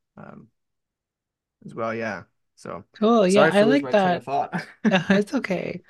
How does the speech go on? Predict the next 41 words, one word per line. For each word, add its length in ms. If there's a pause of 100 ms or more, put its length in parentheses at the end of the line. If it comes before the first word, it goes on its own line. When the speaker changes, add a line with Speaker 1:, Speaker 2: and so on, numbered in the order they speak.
(340)
Speaker 2:
Um, 520
yeah, 320
I 100
d-, 120
I 140
think, 340
uh, 160
you 120
know, 200
a 40
lot 200
of, 140
um, 460 (200)
what's 240
really 180
interesting 560
is 180
that, 320
well, 260 (440)
to 100
some 420
extent, 520
I've 160
had 280
a, 240
um, 380
a 120
little 380
bit 200
more 240
pushback 640
from 500
Buddhists 560
from, 440
from 240
my, 320
um, 480
sort 180
of 60
process 360
Buddhism, 540